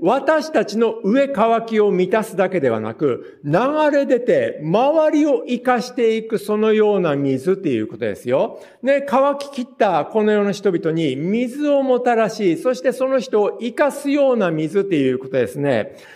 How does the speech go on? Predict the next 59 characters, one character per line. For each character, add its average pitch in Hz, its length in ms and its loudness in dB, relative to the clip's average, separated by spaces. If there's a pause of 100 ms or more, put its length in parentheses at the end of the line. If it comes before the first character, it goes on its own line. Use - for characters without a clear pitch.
ま 240 100 2
あ、 233 40 2
私 247 220 0
た 240 100 0
ち 180 120 -4
の 233 180 2
内 190 220 -4
灘 180 280 2
聖 175 220 0
書 170 160 -8
協 170 240 0
会 131 280 -4
の 156 280 0
協 185 240 0
会 170 280 0
標 170 240 0
語 104 80 -6
は 104 120 -6
で 123 80 -16
す - 120 -16
ね、 160 320 -4 (180)
え 151 140 -2
ー、 - 20 -4
ま 147 120 0
あ、 127 40 -4
こ - 120 -14
こ 151 120 -4
何 156 240 0
年 110 160 -2
も 98 80 -6
で 110 100 -14
す - 140 -12
ね、 127 380 0
生 175 180 -4
け 277 180 0
る 175 160 0
水 123 320 -2
の 165 180 0
川 147 340 -2
が 107 120 -8
流 143 420 -4
れ 170 60 0
出 160 160 0
る 160 160 -4
っ - 60 -16
て 143 80 -4
い 117 140 -4
う、 113 60 -6
そ 160 120 -6
う 165 40 -2
い 160 40 -8
っ - 20 -14
た 147 300 -2
協 139 200 -2
会 135 240 -4
の 123 220 -2
標 123 260 0
語 113 100 -2
を 113 200 -4